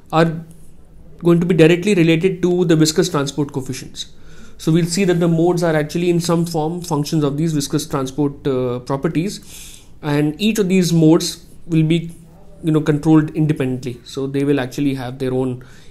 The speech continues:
equation when we'll have to solve those equations to be able to determine the evolution of a fluid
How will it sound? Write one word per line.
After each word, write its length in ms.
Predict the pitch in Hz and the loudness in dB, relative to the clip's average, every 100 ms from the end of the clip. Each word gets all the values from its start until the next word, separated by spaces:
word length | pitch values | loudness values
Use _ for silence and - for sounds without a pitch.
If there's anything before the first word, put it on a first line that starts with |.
| - | -12
equation 560 | - 147 139 160 151 | 0 2 4 4 0
when 360 | 131 127 131 131 | 0 -2 -4 -4
we'll 180 | 135 131 | -2 -2
have 120 | 127 | -4
to 80 | 139 | -6
solve 260 | 143 131 | -4 -2
those 160 | 135 131 | -2 -4
equations 400 | 113 135 135 147 | -4 -4 -2 -2
to 100 | 147 | -2
be 80 | 135 | -2
able 160 | 131 | -2
to 60 | 135 | -2
determine 520 | 135 131 127 147 247 - - - - - - | -4 -2 -2 -2 -4 -10 -20 -20 -20 -20 -16
the 640 | 143 139 139 135 127 120 90 - - | -4 0 2 2 2 0 -4 -12 -6
evolution 640 | 147 151 151 143 185 - - - - - | 0 4 4 2 -2 -6 -12 -20 -20 -12
of 140 | - 139 | -6 -4
a 40 | |
fluid 540 | 139 151 139 160 - | -2 0 0 0 -4